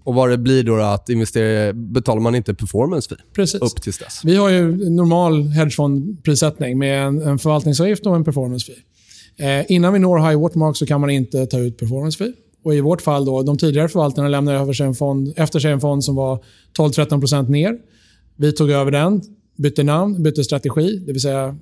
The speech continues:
Speaker 2: det som tidigare var en long short equity är numera vår kort vol strategi. Ehm, och sen femte juni så är det vårt track. Det som var innan var inte vårt i fonden. Eh, utan på sigmaop punkt com finns vårt hela track.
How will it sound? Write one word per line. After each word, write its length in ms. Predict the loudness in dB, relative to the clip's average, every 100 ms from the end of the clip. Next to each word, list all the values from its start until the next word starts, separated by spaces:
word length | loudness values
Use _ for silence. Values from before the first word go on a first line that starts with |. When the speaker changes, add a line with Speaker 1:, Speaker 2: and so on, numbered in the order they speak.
| -18 _ _
Speaker 2:
det 160 | -4 -2
som 120 | 0
tidigare 280 | 0 0 0
var 100 | 0
en 80 | 0
long 160 | -2
short 240 | -2 -2 -4
equity 380 | -4 -4 0
är 60 | 0
numera 460 | 0 0 0 -2 -2
vår 240 | -2 -4
kort 280 | -4 -6 -6
vol 220 | -6 -6 -10 -20 -20 _ -12
strategi. 480 | -10 -8 -4 -4 -4 _ _ _ _ _
Ehm, 680 | -6 -2 0 0 -2 -2 -4 -4
och 160 | -4 0
sen 140 | 0
femte 300 | 2 2 2
juni 240 | 2 2 0
så 100 | 2
är 40 |
det 60 | 2
vårt 340 | 0 -2 -6
track. 340 | -10 -12 -16 -20 _ _ _ _
Det 100 | -4
som 120 | 0
var 60 | 0
innan 360 | 2 2 0 -2
var 140 | -4 -2
inte 300 | 0 -2 -6
vårt 340 | -8 -18 -20 _ _ _ _ -6
i 320 | -2 0 -2 -6
fonden. 420 | -4 0 0 -2 -10 -20 _ _ -20 -20 -20 _ _ -12
Eh, 80 | -8 -6
utan 220 | -4 -4
på 100 | -2
sigmaop 460 | 0 0 0 0 -2
punkt 180 | -2
com 220 | 0 0 0
finns 280 | 0 -2
vårt 260 | -4 -6 -4
hela 280 | -4 -4 -10
track. 320 | -14 -20 -20